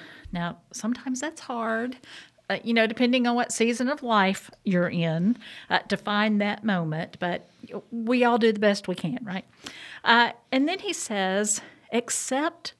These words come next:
the presence of God's Holy Spirit." You know, I love that. You know, it's kind of like the prayer of illumination that we do every Sunday morning in worship. You know, we, we invite the Holy Spirit to come in and,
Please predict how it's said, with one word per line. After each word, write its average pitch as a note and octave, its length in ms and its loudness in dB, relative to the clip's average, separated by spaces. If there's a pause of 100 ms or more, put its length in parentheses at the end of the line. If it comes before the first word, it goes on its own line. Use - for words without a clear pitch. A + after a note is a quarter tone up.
the C4 100 0
presence G3 760 -4 (480)
of F#3+ 140 0
God's F#3+ 320 0
Holy F#3 320 -4
Spirit." - 640 -12 (360)
You F3 100 0
know, F#3 120 0
I F#3+ 140 0
love G#3 320 -2
that. - 280 -8
You F3 120 0
know, F3+ 220 -2
it's - 260 -10
kind A3 240 0
of G#3+ 60 -2
like G3+ 240 0
the - 80 -2
prayer G#3 420 0
of F#3+ 160 -4
illumination G3+ 680 0
that F#3+ 100 -6
we G3 120 -4
do G3+ 220 0
every F#3 240 -2
Sunday F#3+ 320 -4
morning F#3+ 380 -2
in F3 160 -4
worship. G#3 500 -4
You F#3+ 80 -6
know, F3+ 140 -6
we, F3+ 240 -4 (400)
we B3 160 6
invite A3 560 4
the F3+ 80 2
Holy G#3 340 -2
Spirit F#3+ 680 -4
to G3+ 100 -4
come G3 320 -4
in F#3 440 -4
and, F3 180 -6